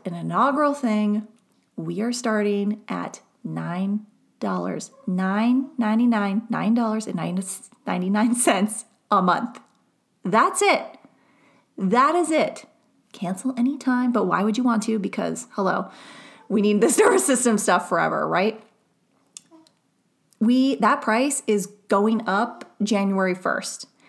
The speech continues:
I'm not sure what it's going up to yet, um, fifteen or nineteen dollars, but if you are in my current Courage to Choose membership, if you're an inaugural member, you know that it was of high benefit to you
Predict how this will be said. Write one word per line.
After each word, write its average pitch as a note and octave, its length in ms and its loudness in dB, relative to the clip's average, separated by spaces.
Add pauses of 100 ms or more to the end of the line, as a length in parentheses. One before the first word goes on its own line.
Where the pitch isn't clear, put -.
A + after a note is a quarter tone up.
(220)
I'm F#3 200 0
not G3 200 0
sure G3 500 -2
what F#3+ 220 0
it's - 320 -8 (280)
going B3 380 2
up C4 200 -6
to D#4+ 420 -2
yet, F4 380 0 (460)
um, G3 600 2
fifteen A#3 500 0
or G3 80 -2
nineteen G#3+ 400 2
dollars, C4 420 2
but G3+ 360 0 (800)
if A3 420 2
you B3 240 4
are C4+ 140 4
in A#3 640 4
my E3+ 500 -2
current A#3 300 0
Courage A3+ 320 0
to G#3+ 60 2
Choose G#3+ 220 2
membership, G#3+ 440 2
if F3 100 -4
you're A3+ 160 4
an G#3+ 60 2
inaugural G3+ 400 4
member, G3 360 2
you A3+ 460 0
know C#4 440 4
that G#3+ 280 2
it G3 100 2
was G3 200 0
of F3 120 -4
high C4+ 600 2
benefit C4 600 2
to A#3+ 200 0
you A#3+ 760 4